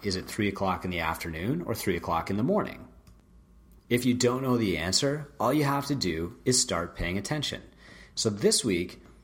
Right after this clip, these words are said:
try getting up at five A M. Try getting up at four. Try writing stuff then. Are you successful? Are you paralyzed? Do you just want to go back to sleep?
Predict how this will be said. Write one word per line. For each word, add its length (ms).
try 280
getting 280
up 160
at 80
five 320
A 180
M. 320
Try 260
getting 280
up 140
at 100
four. 600
Try 300
writing 460
stuff 420
then. 380
Are 120
you 100
successful? 840
Are 140
you 120
paralyzed? 800
Do 80
you 80
just 200
want 120
to 60
go 80
back 320
to 100
sleep? 460